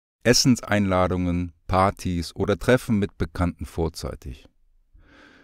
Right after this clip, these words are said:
Es sind Langeweile, Überdruss und Traurigkeit, die mich zur Tür hinaustreiben. Mit jedem Buch in der Hand allein auf einer Parkbank wäre ich in interessanterer Gesellschaft.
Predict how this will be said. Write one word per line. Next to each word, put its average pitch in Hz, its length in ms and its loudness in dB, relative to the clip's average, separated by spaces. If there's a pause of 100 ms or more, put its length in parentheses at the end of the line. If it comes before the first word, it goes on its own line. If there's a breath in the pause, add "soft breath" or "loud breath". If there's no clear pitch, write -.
(260 soft breath)
Es 82 140 -2
sind 120 180 4
Langeweile, 87 720 4 (380)
Überdruss 98 760 0
und 107 200 0
Traurigkeit, 95 880 2 (280)
die 107 120 0
mich 107 180 0
zur - 240 -8
Tür 92 460 -4 (100)
hinaustreiben. 76 960 -6 (1120)
Mit 101 180 0
jedem 131 320 8
Buch 175 380 8
in 120 200 6
der 110 160 6
Hand 123 280 4
allein 113 420 4
auf 107 160 0
einer 107 220 2
Parkbank 85 800 -2
wäre 101 340 0
ich 98 240 -4
in - 140 -4
interessanterer 80 800 -4
Gesellschaft. 69 680 -12